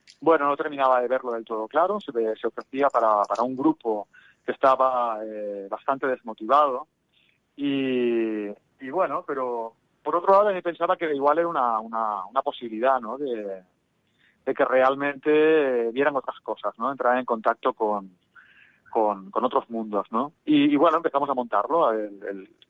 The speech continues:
proceso empieza con aquella sesión formativa que se hace para los profesores, que tenemos que acompañarlos,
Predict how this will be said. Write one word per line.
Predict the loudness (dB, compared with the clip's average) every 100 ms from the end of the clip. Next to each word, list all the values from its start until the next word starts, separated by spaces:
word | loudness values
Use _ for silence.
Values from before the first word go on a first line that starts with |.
| _ -20 -4 -2
proceso | 2 0 2 0
empieza | 2 -2 -2 -2
con | 0 -2
aquella | -2 0 2 2 0
sesión | -4 0 2 2
formativa | 0 -4 -2 -2 2 4 4 2 _ _ _ _
que | -10
se | 0 2
hace | 2 0 0
para | 2 4 4 2 2 0
los | -4
profesores, | -8 -12 -10 2 2 2 -2 -6 _ _ _
que | -16 -16
tenemos | -14 -12 -12
que | -10
acompañarlos, | -10 -4 -2 2 2 4 2 0